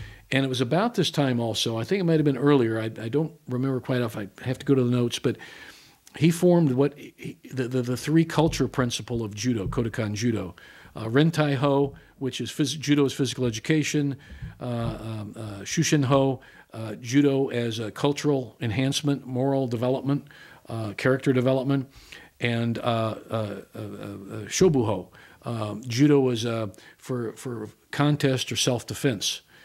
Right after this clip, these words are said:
So the three princi-, and we still, those are the three principles guiding judo today, and he, he formed about this time. So in nineteen oh eight, it became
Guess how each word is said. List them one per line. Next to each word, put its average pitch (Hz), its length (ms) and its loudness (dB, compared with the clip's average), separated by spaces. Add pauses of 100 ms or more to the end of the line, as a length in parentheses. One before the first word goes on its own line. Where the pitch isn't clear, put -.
(240)
So 127 240 0
the 120 100 2
three 156 240 4
princi-, 156 320 2
and 131 100 2
we 127 60 2
still, 160 400 2 (120)
those 147 220 2
are 143 40 2
the 120 80 -4
three 139 180 2
principles 139 440 0
guiding 120 320 2
judo 120 260 2
today, 117 340 2
and 104 80 0
he, 120 180 0
he 123 120 -4
formed 127 320 0
about 135 320 0
this - 160 -2
time. 104 360 -2 (440)
So 120 380 4 (140)
in 123 80 -2
nineteen 143 340 2
oh 135 120 4
eight, 127 280 2
it 113 100 -6
became 127 460 -2